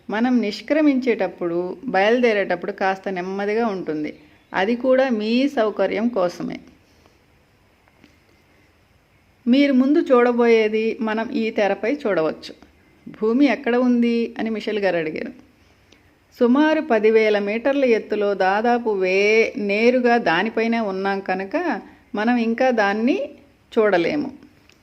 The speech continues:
అకస్మాత్తుగా ఇందాక కొన్ని క్షణాల క్రితం తావో మాట్లాడిన లాంటి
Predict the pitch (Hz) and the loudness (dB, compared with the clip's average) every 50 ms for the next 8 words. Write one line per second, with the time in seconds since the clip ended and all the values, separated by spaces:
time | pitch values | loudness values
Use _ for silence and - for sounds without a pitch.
0 | _ _ _ _ _ _ _ _ _ _ _ _ - _ _ _ _ _ _ _ | _ _ _ _ _ _ _ _ _ _ _ _ -20 _ _ _ _ _ _ _
1 | _ _ - 226 233 233 349 370 349 - 349 320 311 294 294 - 294 294 320 349 | _ _ -8 -6 -2 -2 -2 -2 -2 -2 0 0 2 0 0 0 0 0 0 0
2 | 330 277 254 254 262 254 247 254 262 254 - 233 226 226 226 214 - - - 226 | 0 2 2 2 2 0 0 -2 -4 -4 -2 -2 -2 -2 -4 -6 -8 -8 -6 -4
3 | 208 214 247 269 285 294 285 285 240 240 240 247 262 269 247 254 202 180 185 208 | -2 -2 0 2 2 0 0 0 -4 -6 -4 -4 -6 -6 -4 -2 -2 0 2 2
4 | 240 262 262 247 240 233 220 214 - 220 208 202 208 208 208 202 196 196 190 185 | 2 2 2 2 0 0 -2 -4 -4 -4 -4 -2 -4 -4 -6 -4 -2 0 0 0
5 | 185 185 185 185 | 0 -2 -4 -6